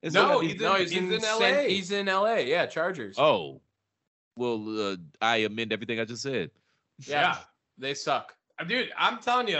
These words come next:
Speaker 2: I think the Lions have a chance to be third in this division.
Speaker 3: They would,
Speaker 2: Um,
Speaker 3: they would burn down the city of Detroit.
Speaker 2: Yeah, we did it!
Speaker 3: If they won seven games, like, just over. It'd be done.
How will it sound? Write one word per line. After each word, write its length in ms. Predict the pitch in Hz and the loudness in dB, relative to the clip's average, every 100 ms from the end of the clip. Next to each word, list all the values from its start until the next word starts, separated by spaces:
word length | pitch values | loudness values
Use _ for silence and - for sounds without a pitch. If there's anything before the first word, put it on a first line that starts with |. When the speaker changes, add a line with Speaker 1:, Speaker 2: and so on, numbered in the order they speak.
| 131 | -2
Speaker 2:
I 80 | 151 | -4
think 200 | 214 220 | -4 -6
the 80 | 202 | -4
Lions 400 | 151 156 156 143 | 0 -2 -4 -6
have 120 | 135 | -8
a 40 | |
chance 320 | 127 147 135 - | -8 -6 -8 -10
to 60 | |
be 140 | 123 117 | -16 -16
third 460 | - 113 107 95 90 _ | -12 -8 -8 -10 -18 _
in 180 | 127 117 | -14 -12
this 220 | 110 104 | -16 -16
division. 500 | 123 107 104 98 98 | -14 -12 -12 -12 -8
Speaker 3:
They 140 | 110 147 | -2 2
would, 240 | 156 143 | 4 4
Speaker 2:
Um, 260 | 117 104 - | 2 -14 -10
Speaker 3:
they 120 | 139 | -6
would 200 | 143 156 123 _ | -4 -6 -8 _
burn 460 | - 123 120 120 117 | -4 -2 -2 -4 -6
down 400 | 113 107 104 104 | -8 -6 -6 -8
the 60 | 101 | -12
city 280 | - 117 | -14 -12
of 100 | 107 104 | -12 -12
Detroit. 440 | 104 - 101 95 - - | -16 -12 -12 -14 -20 -6
Speaker 2:
Yeah, 1000 | - 415 415 415 403 403 403 392 392 392 403 | 6 8 8 2 0 0 4 4 4 2 0
we 60 | 415 403 | -4 -6
did 760 | 453 427 440 427 381 370 339 | -6 -4 -4 -4 0 0 0
it! 40 | - | -6
Speaker 3:
If 100 | 170 | -6
they 120 | 175 180 | 0 2
won 240 | 196 196 | 2 0
seven 500 | 175 - 147 135 135 | -4 -2 -2 -2 -6
games, 560 | 127 120 123 139 165 - | -4 -4 -4 -6 -8 -8
like, 280 | 143 131 113 | -4 -6 -6
just 420 | - 135 - - _ _ | -12 -12 -12 -14 _ _
over. 480 | 131 117 110 101 95 _ | -4 -2 -6 -10 -12 _
It'd 140 | 131 | -12
be 100 | 127 | -10
done. 460 | 123 123 113 107 101 | -10 -6 -6 -6 -10